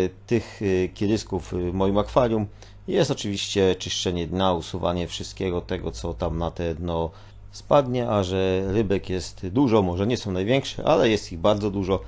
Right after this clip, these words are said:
e, to na te dno spada całkiem sporo. Dużo też spada pożywienia. Większość pożywienia, jakim karmię, to są jakieś tam granulaty i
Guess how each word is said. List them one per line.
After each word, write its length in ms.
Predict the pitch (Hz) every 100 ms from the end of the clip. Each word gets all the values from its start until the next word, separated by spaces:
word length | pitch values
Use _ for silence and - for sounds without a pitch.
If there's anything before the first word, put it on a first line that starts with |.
| - - - -
e, 160 | 110
to 120 | -
na 120 | 247 196
te 140 | 117
dno 240 | 101 98
spada 540 | 95 - 87 87 82 80 -
całkiem 500 | - 85 76 87 80
sporo. 440 | - - 90 73 - - - - -
Dużo 240 | 156 185
też 140 | 147 135
spada 600 | - 123 104 107 101 95
pożywienia. 720 | - 92 98 98 90 76 71 92 95 90
Większość 420 | 90 98 - 98
pożywienia, 500 | - 87 85 95 90
jakim 220 | 82 85
karmię, 360 | 78 90 90 85
to 120 | -
są 200 | - 87
jakieś 280 | 82 - 82
tam 160 | 87 82
granulaty 600 | 87 87 92 92 95 -
i 440 | 104 107 101 98